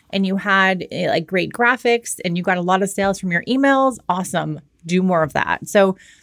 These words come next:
you gotta understand what works. And it's not just about marketing. It's like, um, your email list. Did blog posts drive traffic for you? Um, were you featured in gift guides?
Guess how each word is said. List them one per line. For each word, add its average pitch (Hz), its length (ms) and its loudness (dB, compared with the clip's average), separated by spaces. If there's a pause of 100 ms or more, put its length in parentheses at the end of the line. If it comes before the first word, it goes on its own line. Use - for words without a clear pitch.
(200)
you 196 100 -2
gotta 247 300 4
understand 233 540 2
what 156 160 0
works. - 340 -2
And 196 140 0
it's 196 180 -2
not 202 240 2
just 202 260 0
about 185 240 2
marketing. 175 440 0
It's 170 180 -6
like, 160 280 -2 (220)
um, 160 380 0
your 165 220 2
email 180 340 2
list. - 720 -6 (180)
Did 175 220 0
blog 208 340 4
posts 190 300 0
drive 151 300 0
traffic 143 480 -4
for 165 100 -2
you? 147 420 -2 (480)
Um, 160 680 -2 (280)
were 190 80 0
you 214 160 2
featured 202 340 0
in 202 140 0
gift 247 240 2
guides? 160 760 -4